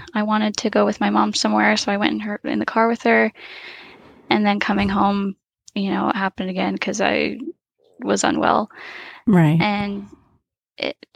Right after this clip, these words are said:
Speaker 1: gradually throughout the day, it progressed to being more and more scared.
Speaker 2: Okay.
Speaker 1: 'Cause it,
Speaker 2: Yeah.
Speaker 1: I was, you know, feeling out of control and feeling yucky. And,
Speaker 2: Mm-hmm.
Speaker 1: um, I remember at one point being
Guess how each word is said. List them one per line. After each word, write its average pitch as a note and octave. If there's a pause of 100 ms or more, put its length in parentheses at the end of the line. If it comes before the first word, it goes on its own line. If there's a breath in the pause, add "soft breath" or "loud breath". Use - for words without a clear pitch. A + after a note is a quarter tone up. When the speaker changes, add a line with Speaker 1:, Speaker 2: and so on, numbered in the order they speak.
Speaker 1:
gradually B3+
throughout -
the G#3
day, G#3
it -
progressed -
to G3+
being G3+
more G3
and G3+
more G3
scared. G3+ (1000)
Speaker 2:
Okay. F#3
Speaker 1:
'Cause - (220)
it, G#3
Speaker 2:
Yeah. F#3
Speaker 1:
I G3+
was, F#3+
you G3
know, G3+
feeling G#3
out -
of -
control -
and G2+
feeling G#2
yucky. G3
And, F#3+ (880 loud breath)
Speaker 2:
Mm-hmm. -
Speaker 1:
um, - (440)
I A3
remember G3+
at G3
one G3
point G3
being F#3+